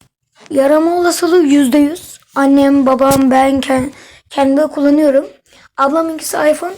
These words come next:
ablamınkisinde kullanamıyorum. A-, ablamınkisinde başka bir şey kullanmak zorunda kalıyorum.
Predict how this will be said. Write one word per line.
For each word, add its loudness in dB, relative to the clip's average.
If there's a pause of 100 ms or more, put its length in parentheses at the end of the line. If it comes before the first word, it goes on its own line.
ablamınkisinde -2 (800)
kullanamıyorum. 0 (1000)
A-, 0 (120)
ablamınkisinde 0
başka 0
bir -2
şey -2
kullanmak -4
zorunda -4
kalıyorum. -6